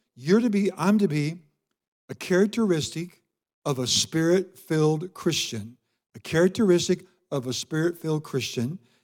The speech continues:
is that they're speaking to themselves psalms or songs, hymns, and spiritual songs, singing and making melody in your heart to the Lord. If I say I go to a spirit-filled church, it doesn't mean weird,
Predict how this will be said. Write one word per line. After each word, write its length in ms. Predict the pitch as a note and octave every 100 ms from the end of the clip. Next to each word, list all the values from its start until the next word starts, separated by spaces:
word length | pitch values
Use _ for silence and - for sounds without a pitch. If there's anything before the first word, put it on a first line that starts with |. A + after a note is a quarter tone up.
| _
is 140 | D3
that 120 | C3+ C#3
they're 120 | C#3
speaking 500 | - - F3+ - G#3
to 160 | G3
themselves 580 | F3 F3 D#3 C#3+ B2+ C#3 - _ _ -
psalms 880 | - D#3+ C#3+ A#2+ A#2+ D#3 G3 - - _
or 180 | D#3 C3+
songs, 800 | - E3+ C3+ A2 G#2+ D3+ - - _ _ _ _ _
hymns, 680 | E3+ D#3 A#2+ C3 F3 - - _ _
and 180 | D3+ D3+
spiritual 500 | - - E3 C#3 C3
songs, 640 | G#2+ B2 A2 G#2 - - _ _ _ -
singing 680 | - - F#3 F#3+ A3 A#3+ A#3+
and 160 | D#3 C#3+
making 360 | D3+ D3 C#3+ C#3
melody 540 | G#3 G#3 C3+ C3+ D#3 - _ _
in 200 | G3+ F#3+
your 180 | F#3+ F3+
heart 500 | D3+ - F3+ C3 C3+ _ _
to 100 | -
the 140 | C#3 D3
Lord. 240 | D3+ A#2 - _ -
If 160 | D3+
I 160 | - E3+
say 300 | F#3+ F#3 D#3 -
I 80 | D#3
go 180 | D3+
to 120 | C#3 A#2+
a 60 |
spirit-filled 640 | A#2 - F3 E3 - D#3+ D3
church, 420 | - D3+ D3+ - - _
it 80 | -
doesn't 320 | C#3+ D3+ F3
mean 320 | D#3 D3 C#3+ B2
weird, 480 | D3 C#3+ A2 F#2+